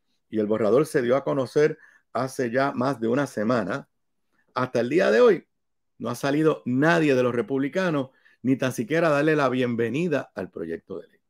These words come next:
En el viaje parece ser que hasta ahora no viene ningún republicano.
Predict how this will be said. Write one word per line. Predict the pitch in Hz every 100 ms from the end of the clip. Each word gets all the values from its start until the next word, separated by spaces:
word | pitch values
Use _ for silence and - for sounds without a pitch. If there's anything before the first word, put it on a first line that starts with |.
| _ _ _ _ _ _ _ _ _ _ _ -
En | 117
el | 127
viaje | 160 214 185
parece | - 98 85 90 165 160 110
ser | 101 143 123 113
que | -
hasta | 101 -
ahora | 104 160 156
no | 120 120
viene | 127 143 139 127 - _ -
ningún | 107 104 104 143 147 -
republicano. | 113 110 117 110 101 - 82 -